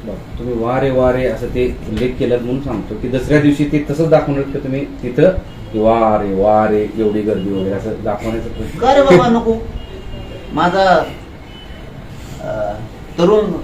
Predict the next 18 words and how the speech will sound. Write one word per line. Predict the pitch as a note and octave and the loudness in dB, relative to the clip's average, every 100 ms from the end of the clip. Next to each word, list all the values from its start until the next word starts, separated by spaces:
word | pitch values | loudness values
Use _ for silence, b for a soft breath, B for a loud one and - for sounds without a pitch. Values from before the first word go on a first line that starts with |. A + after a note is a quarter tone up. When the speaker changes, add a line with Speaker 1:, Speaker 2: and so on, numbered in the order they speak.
| - - - - - - F3 | -8 -12 -12 -14 -14 -12 -8
Speaker 2:
तिथं | F#3 F#3 D#3+ | 0 2 2
इतक्या | E3 - F#3+ | 0 0 0
संख्येनं | F3 F#3 F3 F3 | 2 2 4 4
जमणार | D3+ B2 A2 | 2 2 0
आहे, | G2+ - - - - - - | -2 -6 -8 -8 -10 -10 -2
माता | C3+ - F#3 | 0 2 2
मावल्या | G3 G#3 | 2 2
जमणार | F3 D3+ B2 | 2 2 0
आहे, | - - - - - - - | -2 -6 -10 -12 -12 -10 -4
माझे, | C#3 D3+ E3+ E3 D3+ - - - - - | 0 2 4 6 6 2 -6 -10 -12 -4
अ, | C3 | -2
शेतकरी | - F3+ G#3+ G#3 | 0 0 2 4
बांधव | G3+ G3 F#3+ | 2 0 2
जमणार | F3+ D#3+ B2 | 2 2 2
आहे | A2+ - - - - - - | 0 -4 -10 -12 -12 -12 -4
आणि | B2+ D#3+ F#3+ G3 D3 C#3 | 0 2 2 0 -2 2
डोळे | G3+ A3 | 6 6
फाकतील | - E3+ - A3 - - - | 6 0 -2 0 0 -2 -10